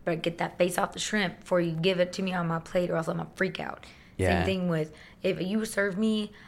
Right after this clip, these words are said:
Speaker 1: like, we've talked about those fish that are fried, but they're fried the entire fish.
Speaker 2: Yeah, like, with the bones and everything.
Speaker 1: <laughs>
Speaker 2: Yeah.
Speaker 1: No.
Speaker 2: See, I think I could eat the, a whole one in front of me, but no. Too,
Speaker 1: Or like
Speaker 2: like
Speaker 1: a
Speaker 2: the
Speaker 1: suckled pig,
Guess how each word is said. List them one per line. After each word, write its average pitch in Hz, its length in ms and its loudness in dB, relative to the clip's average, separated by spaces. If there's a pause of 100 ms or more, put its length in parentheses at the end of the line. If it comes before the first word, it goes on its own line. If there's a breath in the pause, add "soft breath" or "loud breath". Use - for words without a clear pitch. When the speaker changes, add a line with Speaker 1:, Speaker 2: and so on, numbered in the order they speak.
(160 loud breath)
Speaker 1:
like, 185 200 -4
we've 214 140 0
talked 196 220 -2
about 185 160 -2
those 170 180 -2
fish 175 300 0
that 180 100 4
are 165 80 2
fried, 170 640 -2
but 175 120 0
they're 175 140 6
fried 170 340 -2
the 175 120 -2
entire 170 420 -2
fish. 170 360 0
Speaker 2:
Yeah, 87 60 2
like, 87 160 0
with 92 100 0
the 95 60 4
bones 87 460 4
and 90 80 4
everything. 92 460 4 (100)
Speaker 1:
<laughs> - 80 -12
Speaker 2:
Yeah. 90 260 2 (680)
Speaker 1:
No. 175 400 0
Speaker 2:
See, 101 140 -4 (720 loud breath)
I - 80 0
think 277 180 2
I 190 60 0
could 101 140 -2
eat 90 180 -4
the, 82 280 -2 (340)
a 95 100 0
whole 87 180 4
one 87 100 2
in 85 80 0
front 92 200 0
of 92 60 2
me, 98 80 2
but 98 280 0
no. 85 300 -2 (240)
Too, - 320 -6
Speaker 1:
Or 202 60 2
like 208 140 4
Speaker 2:
like - 20 -2
Speaker 1:
a 196 100 2
Speaker 2:
the 190 40 2
Speaker 1:
suckled 190 440 -2
pig, 160 360 2